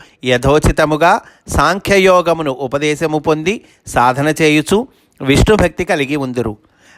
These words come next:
నారాయణ మంత్రము, స్తోత్రము మున్నగు వానిని పఠించుచుందురు అన్నారండి. ఇక్కడ మాస్టర్ చెప్తూ ఉన్నారు ఏమని? ఇది కలియుగమునకు వర్తింపదు. భారతవర్షం ఇలా ఉంటుందని చెప్పారుగా,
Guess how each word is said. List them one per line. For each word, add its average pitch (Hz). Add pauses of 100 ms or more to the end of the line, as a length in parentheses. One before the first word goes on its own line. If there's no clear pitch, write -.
నారాయణ 180
మంత్రము, 170
స్తోత్రము 160 (340)
మున్నగు 143
వానిని 139
పఠించుచుందురు 139 (540)
అన్నారండి. 120 (440)
ఇక్కడ 208
మాస్టర్ 131
చెప్తూ 127
ఉన్నారు 110 (280)
ఏమని? 123 (1500)
ఇది 175
కలియుగమునకు 147
వర్తింపదు. 147 (540)
భారతవర్షం 143
ఇలా 143
ఉంటుందని 151
చెప్పారుగా, 151